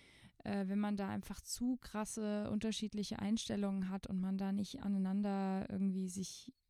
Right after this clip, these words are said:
auch orientieren kann, also eben dann der Student, die Studentin am Hauptfachlehrer oder der Lehrerin, dann kann das schon echt zur Qual werden. So, und, ähm, mein kleiner Disclaimer vorab,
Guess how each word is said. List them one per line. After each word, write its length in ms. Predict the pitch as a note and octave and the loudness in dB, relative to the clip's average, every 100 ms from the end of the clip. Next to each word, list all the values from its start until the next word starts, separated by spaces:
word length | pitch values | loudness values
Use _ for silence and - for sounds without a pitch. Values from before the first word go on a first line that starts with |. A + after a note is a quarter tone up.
| _ _ _ _ _ _ | _ _ _ _ _ _
auch 240 | G3 E3+ - | -8 -8 -6
orientieren 720 | F3 F#3 F3+ - C4+ F#4 F4 | 0 2 2 2 2 2 -2
kann, 300 | - F3+ F3+ | -2 0 0
also 160 | E3+ F3+ | 0 0
eben 340 | - F#3+ F#3+ | 2 2 2
dann 220 | F3+ F3 | 2 0
der 140 | F3 E3+ | -2 -4
Student, 400 | G3 F3 F#3 G3 | -2 0 0 -2
die 60 | |
Studentin 440 | F3 F#3+ F3+ F#3+ A3 | -2 -2 -2 -2 -4
am 140 | E3 | -2
Hauptfachlehrer 720 | F#3 - G3 F3+ F#3+ F#3+ F#3+ | -4 -6 -10 -6 -4 -4 -2
oder 80 | F3+ | -2
der 140 | F3+ | -4
Lehrerin, 460 | F#3 G3 F#3+ F#3+ G#3 - - - - - - - - - - | -4 -4 -4 -4 -6 -8 -20 -20 -20 -20 -20 -20 -20 -20 -8
dann 160 | - G3+ | -2 0
kann 300 | - C#4+ E4 | 4 6 6
das 180 | E4 - | 4 2
schon 300 | - D4 D4 | 0 2 2
echt 280 | - C4 - | 2 0 0
zur 120 | C4 | -2
Qual 440 | - F#3+ F#3+ G3 | 2 2 4 2
werden. 380 | F3 D#3+ D3 C#3 - - | 2 -2 -6 -14 -16 -14
So, 300 | - F3 E3+ - | -6 -4 -4 -2
und, 400 | G#3 G#3 - - | 0 0 -2 -4
ähm, 340 | A3 A3 A3 A3 | 0 4 4 4
mein 460 | A3 A3 A3+ A3 | 2 4 4 2
kleiner 320 | - A#3+ C4+ | 0 0 2
Disclaimer 580 | C4 - - G#3 A#3 A#3 | 0 -2 -2 2 4 2
vorab, 400 | - - G#3 B3 | 0 -6 -4 -4